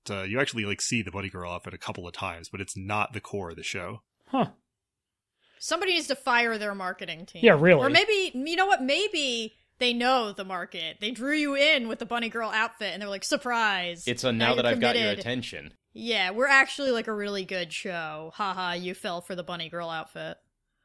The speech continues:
Speaker 1: Yeah, there wasn't any fan service, uh, which a little bit surprising, but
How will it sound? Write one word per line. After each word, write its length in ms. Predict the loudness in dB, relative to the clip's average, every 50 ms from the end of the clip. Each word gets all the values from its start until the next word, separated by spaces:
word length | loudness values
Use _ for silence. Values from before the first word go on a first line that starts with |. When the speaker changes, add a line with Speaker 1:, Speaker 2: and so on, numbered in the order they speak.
| _ _ _ _ _ -2
Speaker 1:
Yeah, 120 | 0 0
there 100 | 0 0
wasn't 240 | -2 -2 -2 -2 0 0
any 240 | 0 0 0 -2
fan 460 | -2 -6 -8 -6 -4 -2 -2 -2 -2 -2
service, 840 | -2 -2 -2 0 0 -2 -2 -2 -2 -4 -4 -4 -6 -8 -10 -14 _ _ _ _ _ _ _ _ _ _ _ _ _ _ _ -14
uh, 420 | -10 -8 -6 -6 -6 -6 -8 -10 -12 -14 _ -12
which 420 | -10 -8 -8 -8 -8 -10 -12 -14 _ _ _ -12
a 60 | -8 -8
little 160 | -6 -6 -6
bit 120 | -8 -10
surprising, 540 | -10 -10 -8 -6 -6 -6 -6 -6 -8 -8 -8
but 200 | -8 -8 -8 -10